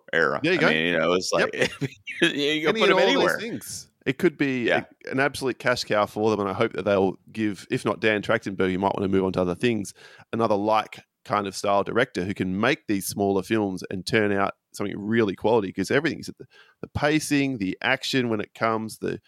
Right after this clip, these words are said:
Speaker 2: the development of this character who we follow through this film, who is, she's fantastic.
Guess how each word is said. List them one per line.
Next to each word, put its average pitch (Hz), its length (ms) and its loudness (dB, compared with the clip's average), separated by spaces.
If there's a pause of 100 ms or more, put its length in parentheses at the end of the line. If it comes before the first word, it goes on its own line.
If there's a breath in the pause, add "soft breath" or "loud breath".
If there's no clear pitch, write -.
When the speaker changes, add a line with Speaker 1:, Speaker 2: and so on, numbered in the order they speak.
(360 soft breath)
Speaker 2:
the 101 180 4
development 117 600 2
of 90 60 0
this 101 160 -6
character 107 560 0
who 101 100 0
we 98 100 -2
follow 104 300 2
through - 160 -12
this 92 140 -6
film, 107 320 0
who - 100 -4
is, 92 120 -4
she's - 300 -6
fantastic. - 760 -4